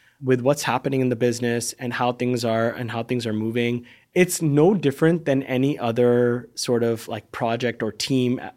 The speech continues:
sport or anything like that. Just have constant communication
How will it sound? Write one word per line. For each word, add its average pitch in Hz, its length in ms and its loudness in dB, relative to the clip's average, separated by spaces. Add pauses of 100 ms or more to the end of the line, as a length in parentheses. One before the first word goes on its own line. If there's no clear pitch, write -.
sport 120 580 2
or 117 140 2
anything 127 240 -2
like 117 160 -2
that. 127 220 -2 (260)
Just - 160 -2
have 220 160 4
constant 143 420 -2
communication 131 920 0